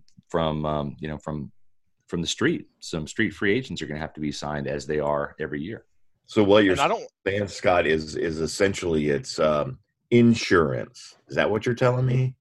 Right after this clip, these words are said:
Speaker 1: I'm
Speaker 2: You know,
Speaker 1: saying
Speaker 2: having
Speaker 1: it's
Speaker 2: that extra money
Speaker 1: insurance.
Speaker 2: is insurance.
Speaker 1: Yes.
Speaker 2: Is it insurance
Speaker 1: Insurance.
Speaker 2: or insurance?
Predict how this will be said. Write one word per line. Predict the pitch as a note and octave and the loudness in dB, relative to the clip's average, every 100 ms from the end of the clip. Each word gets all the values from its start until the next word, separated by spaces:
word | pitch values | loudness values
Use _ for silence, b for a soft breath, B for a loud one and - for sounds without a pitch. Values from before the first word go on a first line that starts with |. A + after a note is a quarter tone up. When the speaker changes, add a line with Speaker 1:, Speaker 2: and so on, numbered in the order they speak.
| _ - | _ -2
Speaker 1:
I'm | F#2+ C#3 | -2 0
Speaker 2:
You | F#2+ | 2
know, | |
Speaker 1:
saying | F#2 | 4
Speaker 2:
having | F2+ F2 | 4 2
Speaker 1:
it's | F2+ | 0
Speaker 2:
that | - | -2
extra | G2+ G#2+ | 2 2
money | G#2 F#2+ F#2 | 4 4 2
Speaker 1:
insurance. | F#2+ - - | 0 -6 -4
Speaker 2:
is | - - _ | -4 -4 _
insurance. | G2+ G2 - - G2+ F2+ C2 G#1 - - _ _ | -2 -2 -4 -2 2 2 0 -4 -14 -20 _ _
Speaker 1:
Yes. | D#2 - | -8 -4
Speaker 2:
Is | G2 | 2
it | B2 | 2
insurance | B2 F#2+ G#2 D3 G3+ A3+ - | 4 2 4 6 6 2 -2
Speaker 1:
Insurance. | |
Speaker 2:
or | G#2 - B2 | -4 0 4
insurance? | A#2+ G2+ - A2+ A2 D2 G1+ - - - | 4 0 -4 0 2 0 -2 -10 -20 -20